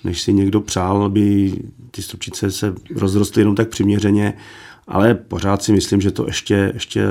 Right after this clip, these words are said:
je akceptovatelný a ta vesnice ještě pořád může fungovat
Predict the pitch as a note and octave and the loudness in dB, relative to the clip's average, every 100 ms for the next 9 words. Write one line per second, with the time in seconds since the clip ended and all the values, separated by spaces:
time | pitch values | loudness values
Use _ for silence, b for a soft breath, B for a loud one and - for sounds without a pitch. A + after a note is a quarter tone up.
0 | G2 F2+ F2 F2+ G2 G2 F#2+ F2 - F2+ | 0 -2 -2 0 0 0 -4 -8 -8 -8
1 | - G2+ G2 F#2+ F#2 G2 F#2+ G2 F#2 - | -4 -4 -2 -2 0 -2 -2 -6 -6 -6
2 | F#2+ - F#2+ - F#2 F2 F2+ F#2+ F#2+ G#2+ | -8 -4 -6 -6 -8 -6 -6 -2 0 -2
3 | - F#2+ G2 G2 | -2 -2 -2 -4